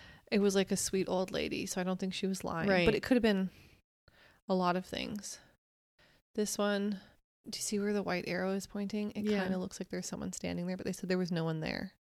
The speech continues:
Speaker 2: Oh, I totally, it looks like there's feet and an
Speaker 1: Right?
Speaker 2: arm.
Speaker 1: But then sometimes I'm like,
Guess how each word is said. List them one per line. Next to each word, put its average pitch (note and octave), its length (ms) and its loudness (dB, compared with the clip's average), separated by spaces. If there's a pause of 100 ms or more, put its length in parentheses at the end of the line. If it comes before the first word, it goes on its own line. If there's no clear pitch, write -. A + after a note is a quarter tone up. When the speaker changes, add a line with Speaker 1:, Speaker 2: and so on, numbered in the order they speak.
Speaker 2:
Oh, A#3 160 -4
I G#3 140 0
totally, A#3 360 -2
it G3 60 0
looks G#3 180 0
like A3+ 120 0
there's F#3+ 200 -2
feet G#3+ 440 0
and G3 120 -2
an E3+ 120 4
Speaker 1:
Right? F#3 60 4
Speaker 2:
arm. G#3 520 0 (480)
Speaker 1:
But A#3 120 6
then B3+ 200 8 (100)
sometimes A#3+ 320 8
I'm A3+ 80 6
like, G#3+ 160 4